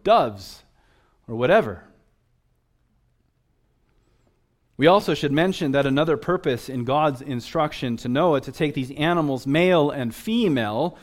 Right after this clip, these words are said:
was to keep their seed alive on the face of all the earth.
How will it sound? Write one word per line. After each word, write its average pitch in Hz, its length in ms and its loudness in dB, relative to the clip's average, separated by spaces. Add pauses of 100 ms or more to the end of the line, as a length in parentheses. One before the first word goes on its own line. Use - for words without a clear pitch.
(280)
was 170 240 2
to 185 140 -4
keep 220 320 -6
their 180 160 -2
seed 202 460 -4
alive 147 760 2
on 147 220 -2
the 143 100 0
face 175 680 -2
of 139 100 -4
all 151 240 0
the 131 200 -4
earth. 135 640 -4